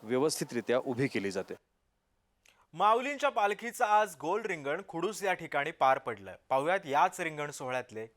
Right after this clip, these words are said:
Speaker 2: काही क्षण.
Speaker 1: जय हरी विठ्ठल. माऊलींच्या पालखी सोहळ्यातलं दुसरं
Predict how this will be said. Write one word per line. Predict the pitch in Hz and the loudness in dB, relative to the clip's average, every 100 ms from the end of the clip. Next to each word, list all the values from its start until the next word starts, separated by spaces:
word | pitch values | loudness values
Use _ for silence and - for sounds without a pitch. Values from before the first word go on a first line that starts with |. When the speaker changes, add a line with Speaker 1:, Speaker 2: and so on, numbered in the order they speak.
| - | -8
Speaker 2:
काही | 110 107 | -8 -8
क्षण. | - - _ _ _ _ _ _ _ _ _ _ _ _ _ _ _ _ _ _ _ _ _ _ _ _ _ _ _ _ 143 | -18 -20 _ _ _ _ _ _ _ _ _ _ _ _ _ _ _ _ _ _ _ _ _ _ _ _ _ _ _ _ -12
Speaker 1:
जय | 165 | -4
हरी | 277 285 | -2 -2
विठ्ठल. | 269 247 240 139 - _ _ _ | -4 -2 -2 -2 -10 _ _ _
माऊलींच्या | 156 185 240 262 269 262 | -6 -4 -2 -4 -4 -4
पालखी | 226 220 247 | -4 -6 -6
सोहळ्यातलं | 226 240 226 226 226 233 165 | -4 -2 -2 -2 -4 -4 -4
दुसरं | 190 175 254 | -8 -4 0